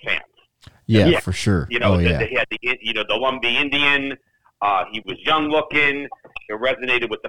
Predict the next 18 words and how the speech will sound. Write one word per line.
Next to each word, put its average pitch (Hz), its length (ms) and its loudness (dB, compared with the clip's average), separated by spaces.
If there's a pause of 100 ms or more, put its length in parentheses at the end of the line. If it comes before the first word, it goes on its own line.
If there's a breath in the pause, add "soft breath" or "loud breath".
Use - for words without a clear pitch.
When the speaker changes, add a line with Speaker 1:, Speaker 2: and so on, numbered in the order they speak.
Speaker 1:
females. 143 720 0 (140)
I 120 120 -2
mean, 113 360 -2
and 120 220 -2
you 127 100 -4
just 135 260 -4
knew 147 440 0 (320)
whether 117 200 -2
it 107 120 -4
was 98 100 -8 (100)
singles, 170 440 -2 (120)
tag, 139 480 0
whatever 147 400 0
the 180 100 -6 (100)
situation 160 600 -4
was, 135 360 0
whatever 120 280 -2
the 139 120 -8